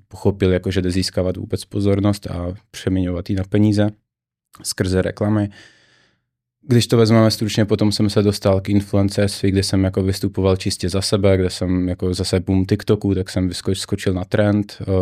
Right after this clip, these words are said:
získal jsem asi dvě stě padesát tisíc sledujících za, za rok, co jsme se zavřeli i s partičkou na zámku ještě v té době, to bych tu ani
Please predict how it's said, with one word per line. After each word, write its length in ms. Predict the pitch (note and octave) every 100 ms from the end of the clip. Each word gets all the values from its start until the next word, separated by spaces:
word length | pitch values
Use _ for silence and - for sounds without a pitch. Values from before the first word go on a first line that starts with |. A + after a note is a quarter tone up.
| F#2 F#2 - - - -
získal 360 | - F#2+ - F#2+
jsem 200 | - F#2
asi 200 | G2+ G2+
dvě 180 | F#2 F#2+
stě 240 | - F#2+
padesát 460 | F#2+ - - - F#2+
tisíc 400 | - - G2 F#2+
sledujících 600 | G#2 F#2+ F#2 - F#2+ F#2
za, 380 | F#2 F2+ F2 F2 - _ _ _ -
za 180 | G2
rok, 300 | G2 G#2 - - -
co 120 | -
jsme 180 | F#2+ F2+
se 180 | F#2
zavřeli 520 | F2+ F#2 F2+ F#2 F2 F2+
i 40 |
s 80 | -
partičkou 640 | - - - G2 - G2+
na 140 | F#2 F#2
zámku 440 | F#2 G2 G2+ F2+
ještě 240 | F#2 - -
v 80 |
té 140 | - F#2
době, 280 | F#2 F#2+ F#2+ - - _ _
to 120 | - G2
bych 140 | F#2+
tu 160 | - F#2
ani 280 | F2+ F2